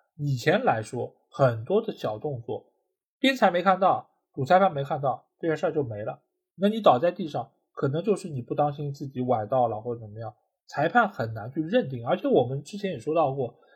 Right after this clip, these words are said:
裁判在没有确切证据的情况下，他是没有办法说我给你牌儿的，他是宁可信其无，这个就是所谓的无罪推论。那在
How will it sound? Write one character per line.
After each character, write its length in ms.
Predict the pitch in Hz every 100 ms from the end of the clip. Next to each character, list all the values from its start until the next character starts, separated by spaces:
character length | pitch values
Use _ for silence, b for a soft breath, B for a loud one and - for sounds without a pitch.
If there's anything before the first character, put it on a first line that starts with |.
| b
裁 240 | - 160 196
判 180 | 247 220
在 160 | 202
没 300 | 143 127 151
有 180 | 202 113 -
确 320 | 277 233 143
切 200 | 170 135
证 360 | - 269 165
据 120 | 127 131
的 120 | 117
情 180 | 113 117
况 160 | 123
下， 240 | 117 110 _ _ _ _ _ _
他 120 | 180
是 140 | 175 139
没 220 | 120 143
有 160 | 196
办 280 | - 170 135
法 260 | 123 113 104
说 280 | - 123 120
我 140 | 107
给 180 | 117 113
你 140 | 117
牌 180 | 104 107
儿 160 | 101 107
的， 200 | 117 _ _ _ _ -
他 120 | 185
是 200 | 185 151 175
宁 260 | 262 247
可 240 | 170 135 110
信 240 | - 170
其 160 | 139 151
无， 340 | 127 110 143 _
这 120 | - 220
个 80 |
就 140 | 196 202
是 140 | 196
所 260 | - 123 117
谓 220 | 156 143
的 220 | 131 - b
无 160 | 135 147
罪 140 | 196
推 200 | 143 165
论。 160 | 165 127 - _ _ -
那 220 | 196 226 208 -
在 260 | 226 202